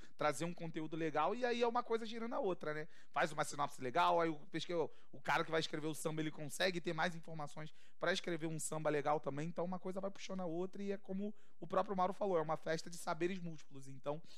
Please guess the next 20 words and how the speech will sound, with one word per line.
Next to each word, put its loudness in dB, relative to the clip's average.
é 0
muito -2
legal 2
a 2
gente -6
ter -6
tudo -8
isso -10
acontecendo -6
ao 6
mesmo 4
tempo 2
e 6
a 6
gente 0
está 6
vivendo 0
essa -2
transição. -6
Então, -8